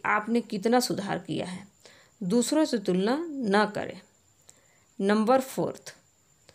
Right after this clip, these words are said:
surround yourself with positive, hardworking people.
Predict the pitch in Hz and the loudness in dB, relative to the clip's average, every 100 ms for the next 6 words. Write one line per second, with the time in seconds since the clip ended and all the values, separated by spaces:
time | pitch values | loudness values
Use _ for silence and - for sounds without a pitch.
0 | _ _ _ _ _ _ _ - - 220 | _ _ _ _ _ _ _ -10 0 2
1 | 220 226 277 269 226 202 202 202 - - | 4 4 4 2 4 4 4 0 -8 0
2 | 220 226 254 - - - 190 247 247 - | 4 4 0 -8 -16 -8 -2 -2 -2 -2
3 | 190 196 196 190 269 285 - - 180 190 | 0 0 -2 0 0 0 -8 -2 2 2
4 | 190 185 175 254 262 - 190 - - | 0 -2 -2 -6 -6 -6 -8 -8 -16